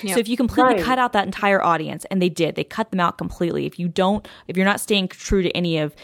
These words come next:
Speaker 1: the origins, if you're not staying true to some of the songs, if you're not staying, m-, even winking and nodding about some of the things, and, and that's, it has nothing to do with, like, you know,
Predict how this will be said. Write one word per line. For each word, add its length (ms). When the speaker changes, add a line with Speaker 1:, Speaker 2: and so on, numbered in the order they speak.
Speaker 1:
the 80
origins, 480
if 80
you're 100
not 100
staying 300
true 280
to 220
some 160
of 80
the 80
songs, 440
if 40
you're 80
not 160
staying, 280
m-, 220
even 300
winking 320
and 140
nodding 320
about 180
some 140
of 80
the 60
things, 420
and, 180
and 300
that's, 180
it 80
has 180
nothing 200
to 80
do 140
with, 160
like, 260
you 80
know, 220